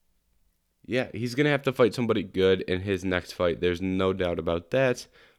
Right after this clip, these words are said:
Um, and then at that point, he will, we'll, we'll see how good he really is. All right, moving on. We had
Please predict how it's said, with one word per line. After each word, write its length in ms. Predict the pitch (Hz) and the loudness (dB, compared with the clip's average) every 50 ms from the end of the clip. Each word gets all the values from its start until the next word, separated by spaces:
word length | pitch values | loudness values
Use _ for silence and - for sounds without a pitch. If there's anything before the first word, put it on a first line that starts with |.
| _ - | _ -12
Um, 640 | - 95 95 95 95 95 92 95 101 98 87 92 - - _ _ - | -8 -6 -4 -2 -2 -2 -2 -4 -4 -6 -8 -10 -18 -20 _ _ -4
and 180 | 101 107 104 101 | -2 0 2 2
then 100 | 92 95 | 2 0
at 160 | 92 87 - | 0 0 0
that 240 | 95 87 85 - - | 0 0 0 -2 -4
point, 520 | - 90 87 87 87 - - - - - _ _ _ _ _ _ _ _ _ _ _ _ _ _ _ _ _ _ _ _ | -4 -4 -2 -2 -2 -4 -6 -12 -20 -20 _ _ _ _ _ _ _ _ _ _ _ _ _ _ _ _ _ _ _ _
he 580 | _ - - - 95 90 90 90 90 90 85 85 | _ -20 -12 -8 -4 -4 -2 -2 -2 -2 -2 -2
will, 300 | 82 87 92 98 - - - | -2 0 0 0 0 -2 -4
we'll, 300 | 87 98 104 107 - - - | 0 2 2 2 2 -2 -6
we'll 260 | 90 98 104 104 98 | -2 0 0 2 0
see 600 | - - - - 95 87 87 85 85 87 87 - - | 0 -6 -8 -4 -2 -2 -2 -2 -2 -4 -6 -10 -12
how 240 | - 87 82 80 80 - | -10 -8 -8 -8 -8 -8
good 320 | - 87 82 80 80 78 82 | -4 -2 -2 -2 -2 -4 -8
he 280 | 80 - - 85 82 | -14 -16 -12 -10 -8
really 460 | 82 87 92 101 107 101 92 82 - 76 | -8 -4 -2 0 2 2 2 0 -2 -6
is. 260 | 80 80 76 - - _ _ _ _ _ _ _ _ _ _ _ _ _ _ _ _ _ _ _ _ _ _ _ _ _ | -8 -10 -10 -12 -16 _ _ _ _ _ _ _ _ _ _ _ _ _ _ _ _ _ _ _ _ _ _ _ _ _
All 80 | 90 82 | -4 -4
right, 140 | 78 - - - _ - - - - _ _ | -4 -4 -8 -12 _ -20 -20 -20 -20 _ _
moving 300 | - 101 98 104 95 - - - | -6 -4 -2 -2 -2 -2 -4 -4
on. 400 | 92 95 95 92 92 92 85 - _ _ - - - - _ _ _ _ - | -2 0 0 0 0 -2 -4 -8 _ _ -20 -20 -20 -20 _ _ _ _ -6
We 180 | - 101 101 | -4 -4 -4
had 680 | - - - 113 113 107 95 90 90 82 87 101 110 104 | -4 -8 -8 -4 -2 0 0 0 -2 -4 -6 -8 -10 -12